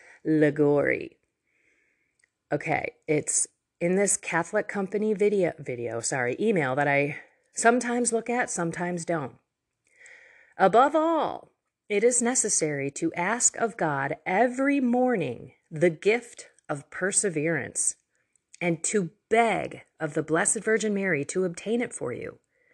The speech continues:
and particularly in the time of temptation, by invoking the name of Jesus and Mary, as long as the temptation lasts. Happy the man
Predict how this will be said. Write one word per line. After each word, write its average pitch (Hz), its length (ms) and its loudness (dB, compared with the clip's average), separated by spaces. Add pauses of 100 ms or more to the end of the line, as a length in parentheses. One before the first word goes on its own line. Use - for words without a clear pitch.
(380)
and 320 420 2
particularly 151 800 0
in 247 300 0
the 330 100 4
time 285 440 -2
of 233 200 -2
temptation, 233 880 -6 (560)
by 220 400 2
invoking 214 760 2
the 294 100 2
name 185 420 0
of 165 180 -8
Jesus 202 500 -2
and 170 340 -2
Mary, 127 420 -2 (360)
as - 200 -2
long 165 440 2
as 208 120 -4
the 214 120 -8
temptation 160 800 -6
lasts. - 680 -4 (1500)
Happy 135 340 2
the 202 120 2
man 254 460 4